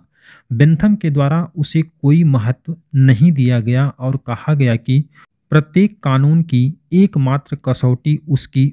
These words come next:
उपयोगिता है। बेंथम के द्वारा हॉब्स के समान ही वैधानिक संप्रभुता के विचार का समर्थन किया गया और कहा गया कि संप्रभुता सर्वोच्च, अदेय, अविभाज्य, निरंकुश है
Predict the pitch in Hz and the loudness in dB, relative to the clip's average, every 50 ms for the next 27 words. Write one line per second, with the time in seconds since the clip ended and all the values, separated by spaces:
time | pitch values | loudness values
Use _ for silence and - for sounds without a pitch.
0 | - - 139 135 - 123 120 117 110 113 - - 104 104 95 98 110 110 104 113 | -4 -8 -6 -2 2 2 2 2 0 -2 -2 -2 -4 -4 -2 -2 -2 -4 -4 -6
1 | _ _ _ _ _ _ _ _ _ _ - 127 127 151 160 147 160 185 202 196 | _ _ _ _ _ _ _ _ _ _ -4 0 2 2 2 2 0 0 0 0
2 | 175 160 143 120 127 120 120 127 143 175 160 - - - 120 127 131 131 123 - | 0 -2 -2 0 0 0 0 0 0 -2 -4 -4 -4 -2 0 0 0 -2 -4 -8
3 | - - - 139 143 - - - 117 113 113 117 131 147 135 120 117 110 120 139 | -8 -6 -4 -4 -4 -4 -4 -6 -4 -2 -2 -2 0 -2 -2 -2 -2 -2 -4 -4
4 | _ _ _ _ _ _ - 107 101 120 120 117 113 107 117 127 135 151 147 - | _ _ _ _ _ _ -10 -4 -2 0 0 0 -2 -2 0 0 0 0 -2 -4
5 | - - - 139 123 123 120 120 120 110 113 113 - 135 135 139 - - 131 127 | -10 -8 -4 -4 -4 -4 -2 -4 -4 -4 -4 -4 -2 -2 -2 -2 -2 -2 -2 -2
6 | 110 104 113 110 - 117 107 110 117 123 - - 113 117 123 - - - 120 113 | -2 -2 -2 -2 -2 -2 -2 -2 -2 -4 -6 -6 -6 -6 -6 -8 -6 -4 -2 -2
7 | 110 107 - - - 135 147 139 - 117 110 107 107 101 110 113 113 123 175 185 | -2 -2 -4 -4 -2 -2 -2 -2 -2 -4 -2 -2 -2 -2 -2 -2 -2 -2 -4 -6
8 | _ _ _ _ _ _ _ - 131 139 147 151 147 - - 143 131 143 175 180 | _ _ _ _ _ _ _ -6 -4 -2 -2 -2 -2 -4 -4 -4 -2 0 -2 0
9 | 170 151 147 147 151 147 151 180 185 - - - 135 131 123 - 131 120 123 123 | 0 0 0 0 -2 -4 -4 -4 -6 -6 -4 -4 -4 -4 -4 -4 -4 -2 -4 -4
10 | - 143 151 151 - - - - 113 110 104 101 113 123 135 - - - 160 160 | -2 -2 -4 -4 -4 -6 -6 -4 -4 -4 -4 -4 -2 -4 -4 -4 -6 -8 -8 -8
11 | - _ - - 120 110 - 127 123 127 127 139 151 147 _ _ - - 143 151 | -10 _ -10 -8 -6 -2 0 2 2 2 2 0 -2 -4 _ _ -8 -4 -2 0
12 | 151 160 143 117 107 123 131 139 135 127 - 156 - _ _ - 131 123 120 120 | 0 0 0 0 -2 -2 -2 -2 -2 -4 -8 -12 -14 _ _ -4 0 2 2 2
13 | 117 117 113 113 - 165 160 - - 127 127 139 170 | 2 2 0 0 -2 -2 -2 -2 -2 0 0 0 -2